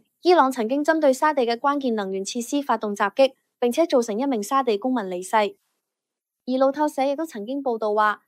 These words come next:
巴基斯坦隨後向沙地緊急調派咗戰機，而目的就係為咗防止局勢進一步升級。另外呢，丹麥自治領地格陵蘭島方面亦都傳出消息，消息人士表示，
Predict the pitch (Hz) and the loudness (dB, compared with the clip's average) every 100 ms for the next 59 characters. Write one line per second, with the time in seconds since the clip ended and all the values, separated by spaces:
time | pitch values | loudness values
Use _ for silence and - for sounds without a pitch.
0 | _ - 339 349 339 349 262 262 226 208 | _ -8 -4 -4 -4 -6 -6 -8 -6 -2
1 | 214 226 240 247 302 269 220 208 226 269 | -2 -2 -4 -2 0 0 -2 -4 -4 -4
2 | 262 208 220 208 233 233 220 262 262 - | -2 -2 -2 -4 -4 -4 0 2 2 0
3 | _ _ 254 262 277 339 311 233 226 220 | _ _ -2 -2 0 -2 -2 -4 -2 0
4 | 214 240 247 196 214 233 208 - 214 214 | 0 0 0 -4 -4 -4 -4 -2 -4 -4
5 | 226 247 220 202 240 240 247 - _ _ | -4 -2 -2 -2 -4 2 2 2 _ _
6 | _ _ _ _ _ _ - 269 277 294 | _ _ _ _ _ _ 0 4 6 6
7 | 330 330 339 339 247 226 220 220 208 240 | 6 4 2 2 0 -2 -4 -2 0 0
8 | 247 220 247 240 202 190 190 202 247 320 | 2 2 0 -2 -4 -6 -4 -4 -2 -2
9 | 294 220 202 196 247 247 190 240 247 277 | 0 -2 -4 0 0 0 -6 -6 -6 -6
10 | 269 285 277 _ _ _ - 349 370 294 | -2 -2 -4 _ _ _ -2 0 2 2
11 | 196 214 202 208 240 233 208 | 0 -4 -4 -4 -2 -4 -6